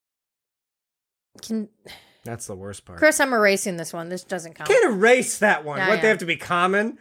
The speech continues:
Speaker 2: Steamroller?
Speaker 1: No, it has to be a thing. It's not, it's not jigsaw, jigsaw. Uh,
Speaker 2: Eaten
Speaker 1: it's
Speaker 2: by
Speaker 1: not saw.
Speaker 2: bugs has to be common?
Speaker 1: Well, I'll allow you to have eaten by bugs, but this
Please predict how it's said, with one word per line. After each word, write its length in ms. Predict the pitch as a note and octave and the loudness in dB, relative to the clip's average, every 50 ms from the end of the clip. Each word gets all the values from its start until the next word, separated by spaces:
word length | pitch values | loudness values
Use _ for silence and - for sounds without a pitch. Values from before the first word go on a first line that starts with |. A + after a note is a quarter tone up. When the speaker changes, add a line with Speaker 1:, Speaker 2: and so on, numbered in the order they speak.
| _ _ _ | _ _ _
Speaker 2:
Steamroller? 920 | - - - - - - A#3+ A3 A3 A#3+ B3 A3 A3 A3 A3+ - G4 F#4+ | -10 -6 -4 -4 -2 0 2 2 2 2 2 2 2 4 6 6 8 8
Speaker 1:
No, 60 | F4 - | 8 8
it 20 | |
has 180 | C5 B4+ G4+ F#4 | 8 6 6 2
to 60 | D#4 | 0
be 140 | C#4+ D4 C#4+ | -2 -4 -4
a 40 | |
thing. 200 | C#4 - C4+ C4+ | -2 -2 -4 -4
It's 220 | C4 B3 A3+ - - | -4 -8 -10 -8 -2
not, 360 | C#4+ D4 D4 D4 D4 C4+ - | 2 4 4 4 4 2 0
it's 220 | B3+ A3 - - | -6 -12 -12 -8
not 280 | C4+ D4 D4 D4+ D4+ C4 - _ _ G#3 D#3+ | -4 -2 0 0 0 -2 -4 _ _ -20 -16
jigsaw, 760 | D3+ - A3 A3 A#3+ B3 G#3+ G#3 - - G#3+ F#3+ F3 F3+ - F#3 | -8 -4 -2 0 0 0 -2 -4 -4 -2 -2 0 -2 -2 -4 -8
jigsaw. 680 | E3+ - - E3 D#3+ D3+ - - F3 D#3 D#3 D3+ E3 F3 - | -12 -16 -16 -16 -16 -16 -14 -12 -10 -10 -8 -10 -10 -10 -8
Uh, 260 | G#3+ B3+ C4 B3 - | -6 -4 -4 -4 -4
Speaker 2:
Eaten 180 | A3 C4+ C#4 C4 | -4 -4 -4 0
Speaker 1:
it's 60 | A3 | 2
Speaker 2:
by 260 | G#3+ G3+ G3 F#3+ F#3 | 4 6 6 6 6
Speaker 1:
not 100 | F3+ E3 | 4 2
saw. 440 | C#3 - - A3 A#3+ B3+ C4 C4+ C#4 | -2 0 2 4 6 6 6 6 4
Speaker 2:
bugs 340 | C#4 D4 C#4+ E4 - - - _ _ _ _ _ - | 2 0 -4 -8 -12 -14 -16 _ _ _ _ _ -8
has 220 | A#3 A3+ A3+ A3 - | -6 -6 -6 -6 -8
to 100 | - G#3 | -8 -6
be 120 | G#3+ G#3 | -6 -6
common? 500 | - - G#3+ A3 A#3 A#3+ B3 C4 C#4+ E4 - _ _ _ _ _ _ _ | -6 -6 -6 -4 -4 -4 -6 -6 -8 -10 -14 _ _ _ _ _ _ _
Speaker 1:
Well, 140 | - D4 D4+ D4 | 2 4 4 6
I'll 300 | C#4 D4 D#4+ E4+ E4+ E4 | 6 6 6 8 6 6
allow 240 | C#4+ C4+ C4 C4+ | 6 6 4 4
you 140 | C4+ C4 B3+ A3+ | 2 0 -2 -2
to 60 | A#3 | 2
have 220 | G#3+ A3+ A#3+ F#3 | 4 4 4 4
eaten 240 | G3+ G3+ G3 G#3 G3+ | 2 -2 -4 -2 -2
by 140 | F3+ F3 E3+ | 0 0 0
bugs, 400 | D#3+ G3+ F3+ E3+ E3 D#3+ - - | 2 4 4 4 4 2 -2 -4
but 240 | - G#3 G3 G3 - | -2 -2 -2 2 2
this 320 | G#3+ G3+ F#3+ - - - | 4 4 4 2 0 -4